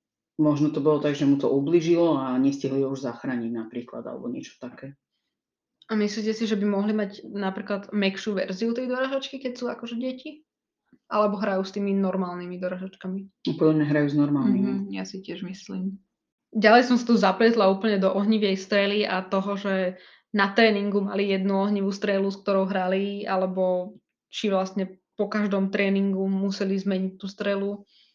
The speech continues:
Speaker 2: A na každý zápas, či dostávali nové strely a úplne som sa v tom stratila. Takže aký máte názor na ohnivé strely a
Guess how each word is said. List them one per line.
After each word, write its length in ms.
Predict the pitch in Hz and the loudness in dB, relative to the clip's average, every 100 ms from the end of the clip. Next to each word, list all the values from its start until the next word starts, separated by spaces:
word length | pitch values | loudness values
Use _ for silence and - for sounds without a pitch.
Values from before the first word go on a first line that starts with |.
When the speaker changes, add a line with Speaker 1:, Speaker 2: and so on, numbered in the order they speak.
| _ _ - | _ _ -8
Speaker 2:
A 80 | |
na 200 | 196 185 | 0 2
každý 280 | 185 208 202 | 2 0 0
zápas, 400 | 196 190 196 202 | 0 0 0 -4
či 120 | - | -2
dostávali 440 | 196 190 202 196 196 | -2 0 0 2 2
nové 240 | 196 196 | 0 0
strely 560 | 196 202 202 202 202 190 | -2 -2 0 0 -4 -4
a 320 | 180 180 180 - - | -2 -2 -4 -14 -12
úplne 360 | 202 208 202 | -6 -4 -2
som 100 | 208 | -2
sa 120 | 202 202 | -4 -4
v 40 | |
tom 120 | 202 | -6
stratila. 440 | 196 170 180 196 190 | -4 -6 -4 -4 -4
Takže 280 | 185 - | -6 -10
aký 280 | - 190 - | -8 -6 -2
máte 200 | 202 196 202 | -2 -2 -2
názor 320 | 185 202 208 | -2 -2 -2
na 160 | 196 | -2
ohnivé 280 | 196 214 185 185 | -2 -2 -2 -4
strely 400 | 180 190 190 - | -2 0 0 -2
a 280 | 175 170 | -6 -6